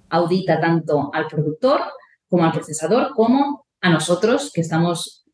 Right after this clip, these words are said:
estamos fabricando y que estamos vendiendo. Además, exige una serie de,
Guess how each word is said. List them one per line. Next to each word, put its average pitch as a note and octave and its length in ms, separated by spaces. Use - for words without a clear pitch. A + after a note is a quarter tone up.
estamos F3+ 440
fabricando F3+ 500
y A#3 60
que E3 80
estamos D3+ 360
vendiendo. C3 480
Además, F#3+ 580
exige G3 420
una F3 200
serie E3+ 360
de, D#3 280